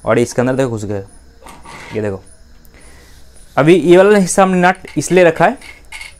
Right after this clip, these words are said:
अंदर से हम टाइट कर देंगे इस तरीके से। आप जहाँ पे सूटेबल लगे, सबसे पहले आपको ये नट जो है इस तरह से करना है। और जहाँ पे आपका सूटेबल लगे,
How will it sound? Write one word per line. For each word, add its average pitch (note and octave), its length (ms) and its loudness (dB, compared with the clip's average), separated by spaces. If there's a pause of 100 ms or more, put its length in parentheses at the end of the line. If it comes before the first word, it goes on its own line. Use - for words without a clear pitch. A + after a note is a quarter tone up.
अंदर D3+ 200 4
से D#3+ 120 0
हम E3+ 200 2
टाइट D3+ 240 0
कर E3 140 0
देंगे D#3+ 160 -2
इस D#3 100 -8
तरीके D3+ 200 0
से। F#3+ 120 -6 (580)
आप D3+ 160 4
जहाँ D3+ 220 4
पे F3 80 0
सूटेबल E3+ 300 2
लगे, E3 240 2 (120)
सबसे C#3+ 260 0
पहले D#3 180 2
आपको D3 220 0
ये D3+ 140 2
नट D3 180 -2 (140)
जो C3+ 120 -2
है G3 100 0 (280)
इस A#2+ 100 -16
तरह C3+ 100 -8
से C3+ 60 -2
करना C#3 200 0
है। B3 60 -6 (280)
और A#2+ 60 2
जहाँ D#3+ 180 2
पे F#3+ 60 4
आपका F#3+ 160 0
सूटेबल F3+ 340 2
लगे, E3+ 240 2